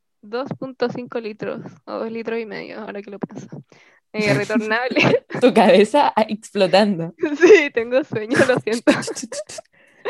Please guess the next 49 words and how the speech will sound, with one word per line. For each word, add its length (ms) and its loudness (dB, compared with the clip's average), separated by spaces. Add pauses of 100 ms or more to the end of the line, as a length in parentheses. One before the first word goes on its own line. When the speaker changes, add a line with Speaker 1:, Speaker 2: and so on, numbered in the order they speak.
(320)
Speaker 1:
Ya, 300 -4
retornables, 800 -2
y 100 -2
apenas 300 -4
al 120 -6
entrar 300 -6
al 220 -6
Jumbo 240 -6
había 200 -2
una 160 -8
máquina 400 -10
con 120 -8
las 120 -8
bebidas. 640 -8
Me 100 -12
dispuse 460 -8
a 60 0
sacar 360 -6
una 320 -4
a 60 -4
una 300 -6
sin 200 -10
carro 340 -2
ni 140 -8
nada, 320 -6
solo 300 -6
mis 180 -8
brazos. 500 -8 (380)
La 180 -4
primera 360 -2
la 160 -2
tomé 260 -2
bien, 420 -4
la 140 -4
segunda 400 -8
la 160 0
puse 280 -8
en 60 -4
el 100 -8
mismo 300 -8
brazo 320 -6
abrazada 760 -2
y 100 -14
la 140 -4
tercera 440 -6
en 80 -8
la 100 -4
otra 180 -8
mano. 260 -10